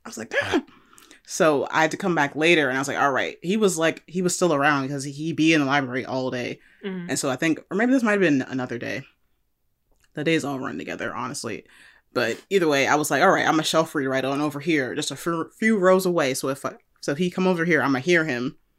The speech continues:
Speaker 1: and I'm gonna be like, I'm gonna swoop
Speaker 2: Mm.
Speaker 1: around the, around the shelves, be like, "Excuse me, sir."
Speaker 2: Mm, I'm sorry, that's not my battle. Continue, though.
Speaker 1: <laughs> No, 'cause I was like, "This is a problem. Like, this can't keep happening." Like,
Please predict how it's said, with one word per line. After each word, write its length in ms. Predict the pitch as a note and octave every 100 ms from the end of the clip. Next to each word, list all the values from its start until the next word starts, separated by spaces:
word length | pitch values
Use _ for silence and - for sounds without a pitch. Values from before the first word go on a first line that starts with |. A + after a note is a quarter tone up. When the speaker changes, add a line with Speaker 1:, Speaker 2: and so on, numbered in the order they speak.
| _ _ _ -
Speaker 1:
and 100 | B2+
I'm 140 | A2+
gonna 120 | A2+ A#2+
be 120 | G#2+
like, 260 | D#2+ E2 _ _ - - - _ C3+
I'm 20 |
gonna 60 | B2+
swoop 200 | - F3+
Speaker 2:
Mm. 60 | E3
Speaker 1:
around 200 | D3+ D3
the, 180 | D3 - -
around 240 | C#3+ D3 D3+
the 40 |
shelves, 380 | E3 F#3 E3 D#3+
be 80 | D3
like, 160 | B2+
"Excuse 380 | A#2+ - D4 E4
me, 80 | C#4+
sir." 420 | C4+ G4+ F#4 G4 -
Speaker 2:
Mm, 260 | - A3+ G#3+
I'm 180 | G3+ A3
sorry, 240 | A3 G#3
that's 180 | G3+ G#3+
not 100 | A3+
my 120 | G#3+ G#3+
battle. 380 | G3+ G#3 F#3 F3+
Continue, 360 | - F#3+ A#3 G#3+ -
though. 160 | F3 F3
Speaker 1:
<laughs> 40 | - - - G4 - - D#4+ - - - - - - -
No, 220 | G3 B3+
'cause 100 | B3
I 60 | G#3+
was 80 | B3
like, 120 | A#3+
"This 100 | D4
is 60 |
a 40 | F#4
problem. 420 | - D#3 C#3 B2+
Like, 120 | A#2+
this 140 | D3 D#3+
can't 260 | E3 D3
keep 160 | D3+ C3+
happening." 520 | A2+ G#2 E2+ A#1 -
Like, 300 | F#2 E2 -